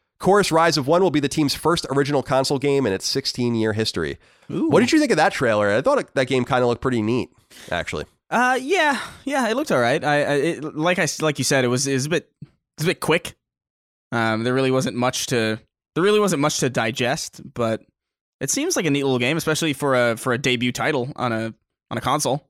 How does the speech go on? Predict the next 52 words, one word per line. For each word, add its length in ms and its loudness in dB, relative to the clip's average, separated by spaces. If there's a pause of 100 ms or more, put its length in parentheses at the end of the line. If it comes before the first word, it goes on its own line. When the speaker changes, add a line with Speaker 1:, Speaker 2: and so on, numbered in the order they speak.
(140)
Speaker 2:
It's 80 -20
pretty 160 -4
cool. 240 -4 (800)
Speaker 1:
Certainly. 580 2 (240)
Um, 420 2
and 100 4
it's 120 2
worth 160 4
noting, 280 6
I 60 4
just 120 -4
wanna 140 4
reiterate 600 2
that 320 0 (120)
I'm 200 0
only, 340 4
those 240 2
are 60 0
really 200 2
the 120 0
only 240 2
games 280 0
other 140 0
than 120 0
what 120 2
we've 120 -8
talked 240 0
about 260 0
that 120 0
are 80 0
confirmed 800 -2
as 200 -2
of 80 -8
the 60 -4
time 240 -2
we're 60 -2
recording 340 -2
this 100 -6
for 100 -10
PlayStation 400 -6
consoles. 420 -4
It's 200 -8 (280)
fair 280 2
to 220 0
assume 400 2
all 260 6
of 80 0
those 160 0
games 200 -2
are 60 -4
coming, 400 -2 (520)
but 340 2